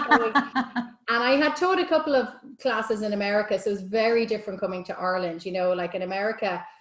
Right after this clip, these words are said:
Speaker 1: your six A M class could have thirty to forty people in it. You know, it's, it's a, it's a different,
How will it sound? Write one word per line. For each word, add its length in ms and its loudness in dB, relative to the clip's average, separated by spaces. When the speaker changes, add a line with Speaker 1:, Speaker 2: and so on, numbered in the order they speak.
Speaker 1:
your 180 -6
six 360 -6
A 100 2
M 160 -4
class 360 -8
could 100 -10
have 160 -10
thirty 260 -8
to 80 -20
forty 320 -10
people 340 -8
in 120 -8
it. 160 -12
You 100 -4
know, 100 -2
it's, 140 -6
it's 180 -6
a, 80 6
it's 220 2
a 60 0
different, 500 2